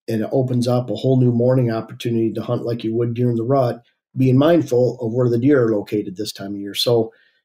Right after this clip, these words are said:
you're really looking at the potential for morning stands and afternoon stands, hunting that food source movement, making sure you don't spook out the deer herds that you do find,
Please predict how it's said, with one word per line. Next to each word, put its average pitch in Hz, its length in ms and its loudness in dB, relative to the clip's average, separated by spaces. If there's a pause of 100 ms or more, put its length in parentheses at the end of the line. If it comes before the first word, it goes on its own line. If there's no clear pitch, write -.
(120)
you're 127 120 2
really 139 200 6
looking 131 280 2
at 123 280 0
the 104 80 -10
potential 131 440 -4
for 120 120 -4
morning 120 360 2
stands 120 440 -2
and 139 280 0
afternoon 113 500 -4
stands, 107 460 -6
hunting 127 220 0
that 123 180 -2
food 127 180 -6
source 110 300 -6
movement, 107 520 -10 (640)
making 120 260 0
sure 147 200 0
you 131 80 2
don't 127 220 2
spook 131 340 -4
out 123 240 0
the - 60 -16
deer 120 220 0
herds 117 260 -2
that 107 120 -6
you 95 60 -16
do 131 180 -2
find, 120 540 -4